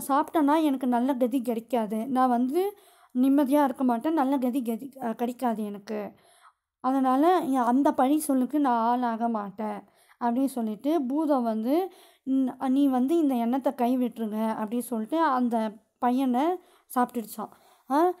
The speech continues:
"நரகன் உயிருக்கு நல்லுயிர் கொண்டு பரகதி, அதான் பரகதி இழக்கும் பண்-, பண்பிங்கில்லை" அப்படின்னு சொல்லியிருக்காரு. ஏன்? சிலம்பு அடைக்கல காதை எண்பத்தி நாலு.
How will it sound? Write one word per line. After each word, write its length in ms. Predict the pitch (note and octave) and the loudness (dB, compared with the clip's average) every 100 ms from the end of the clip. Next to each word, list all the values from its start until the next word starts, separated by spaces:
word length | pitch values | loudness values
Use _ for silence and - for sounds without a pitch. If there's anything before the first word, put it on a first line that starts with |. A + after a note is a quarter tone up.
| - - | -10 -6
"நரகன் 460 | A#3 A#3 D4+ D4 F#4 | -2 0 0 2 0
உயிருக்கு 560 | C4+ C#4 C#4+ C#4 E4+ | 2 2 2 0 -2
நல்லுயிர் 640 | E4+ B3 B3+ C#4+ D4+ E4 - | 0 0 2 2 2 0 -2
கொண்டு 500 | C4+ C4 C4+ F4+ G4 - _ _ - | -4 -2 0 0 -2 -8 _ _ 0
பரகதி, 680 | B3 D4+ D#4 D#4 E4+ D#4 C4+ - _ | 2 2 2 0 0 -2 -6 -20 _
அதான் 280 | A#3+ A#3+ C4+ | -4 0 2
பரகதி 400 | B3+ B3+ D4 D4+ | 2 2 2 0
இழக்கும் 520 | D#4+ D4 C4+ C4 C#4+ | 0 0 -2 -4 -6
பண்-, 360 | - B3 C4+ C#4 B3+ - | -2 0 0 -4 -8 -6
பண்பிங்கில்லை" 880 | A#3+ C4 C#4 D4 C4+ A#3 A3+ A#3+ A3 - _ _ | -2 0 0 0 0 0 0 -2 -4 -10 _ _
அப்படின்னு 280 | A#3 A#3 C4+ C4+ | -2 0 0 0
சொல்லியிருக்காரு. 640 | A#3 G#3+ G#3 G#3+ G3+ C4 | 0 -2 -4 -8 -8 -8
ஏன்? 300 | C4+ C4+ E4 E4 _ _ _ _ _ _ | -4 -2 -2 -6 _ _ _ _ _ _
சிலம்பு 800 | - D4 C#4+ D#4+ D4+ F4 E4+ A#3 | -6 2 4 4 2 2 2 2
அடைக்கல 640 | A#3+ D4 - - C4 C#4 C#4 | 0 -2 -6 -2 0 2 2
காதை 540 | B3 A#3 B3 E4+ C#4 | 0 2 2 0 0
எண்பத்தி 300 | A#3 A#3 A#3 | 0 0 -2
நாலு. 300 | G#3+ G#3+ G3+ | -2 -4 -8